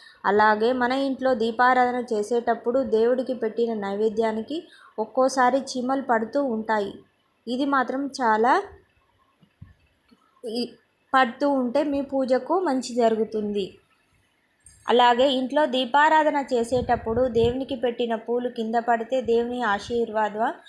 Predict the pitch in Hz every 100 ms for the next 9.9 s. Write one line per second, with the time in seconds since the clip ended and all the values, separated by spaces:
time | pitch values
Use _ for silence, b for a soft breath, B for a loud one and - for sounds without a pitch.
0 | B B - 277 247 240 311 330 320 285
1 | 285 277 214 233 247 240 240 233 277 285
2 | 226 214 214 214 202 - B B B 226
3 | 247 277 285 330 339 294 277 269 - 262
4 | 254 285 311 - - 247 247 254 254 233
5 | 226 - - - 220 254 262 247 208 240
6 | 247 233 262 359 B B B - 233 277
7 | 320 320 277 269 269 240 233 262 233 262
8 | 262 285 269 254 247 254 254 247 226 214
9 | - 277 233 220 214 - 202 196 190